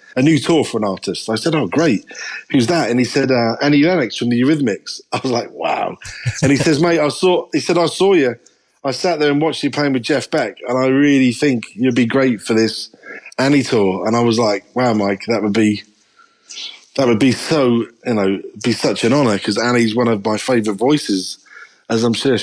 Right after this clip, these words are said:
I'm sure she is for all of your listeners. She's such a, such an icon, you know what I mean, with all the work she did with the Eurythmics, with Dave Stewart and solo." So, so there I was. I was, I was put forward to Annie's first ever solo tour,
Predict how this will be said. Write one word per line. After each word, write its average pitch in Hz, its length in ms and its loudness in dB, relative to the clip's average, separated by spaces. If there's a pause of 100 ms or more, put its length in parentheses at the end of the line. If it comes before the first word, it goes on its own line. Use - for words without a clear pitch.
(140)
I'm 110 200 0
sure 131 200 -2
she 123 200 -2
is 117 140 0
for 113 100 -2
all 131 180 2
of 107 100 0
your 101 160 0
listeners. 95 400 -4
She's 101 240 -2
such 107 260 -2
a, 101 200 0 (720)
such - 260 -2
an 120 60 2
icon, 123 560 0
you 113 80 0
know 110 120 0
what 104 40 0
I 104 80 0
mean, 123 200 4
with 113 120 0
all 120 160 2
the 113 80 2
work 113 220 0
she 107 160 -2
did 117 320 0 (420)
with 110 120 0
the 107 100 4
Eurythmics, 110 500 0
with 101 100 -2
Dave 107 240 2
Stewart 110 440 0
and 98 120 0
solo." 113 500 0 (760)
So, 170 340 2
so 170 220 0
there 185 180 2
I 175 60 2
was. 170 320 0
I 151 60 0
was, 131 200 -2
I 170 60 0
was 139 160 -2
put 143 240 -2
forward 147 440 0
to 139 220 0
Annie's 139 380 2
first 143 380 0
ever 123 220 2
solo 143 460 2
tour, 107 460 0